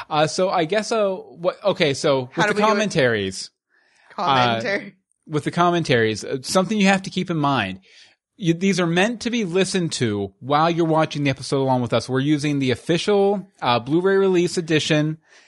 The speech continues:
Speaker 1: of, uh, Once Upon a Time Season two. And, uh, we'll, we'll start it and we'll give you a cue to start it at the same time. And it should fall in sync. Our comments should fall in sync with the episode. We don't recommend listening to it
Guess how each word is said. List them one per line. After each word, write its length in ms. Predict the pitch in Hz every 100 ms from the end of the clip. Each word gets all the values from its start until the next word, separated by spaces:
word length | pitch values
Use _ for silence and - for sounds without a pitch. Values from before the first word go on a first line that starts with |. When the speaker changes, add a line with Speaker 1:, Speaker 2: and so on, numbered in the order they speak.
| - -
Speaker 1:
of, 220 | 127 113
uh, 180 | 131 123
Once 220 | 135 139
Upon 180 | - 175
a 60 | 165
Time 240 | 165 156
Season 380 | - 156 151 170
two. 340 | - 120 120 - - - -
And, 300 | 175 156 156
uh, 260 | 160 135 131
we'll, 160 | 143 170
we'll 140 | 156
start 300 | 143 185 185
it 180 | 196 196 -
and 160 | 165 139
we'll 80 | 135
give 200 | 147 165
you 80 | 175
a 60 |
cue 540 | - - 208 170 147 139
to 140 | 135
start 260 | - 151 139
it 60 |
at 80 | 131
the 80 | 131
same 240 | 147 131
time. 480 | 127 156 139 110 117 -
And 140 | 135
it 80 | 131
should 180 | 180 160
fall 240 | 180 165
in 60 | 160
sync. 260 | 151 123
Our 120 | 139 139
comments 720 | - 151 147 107 117 - - _ _ _
should 240 | - 160 147
fall 220 | 160 147
in 80 | 143
sync 300 | 147 131 135
with 180 | 135
the 140 | 147 139
episode. 480 | 135 - 113 104 120
We 80 |
don't 440 | 120 110 151 175 185
recommend 720 | 190 196 180 147 143 147 147 _ _ 127
listening 500 | 127 131 147 139 139
to 200 | - 131
it 220 | 131 131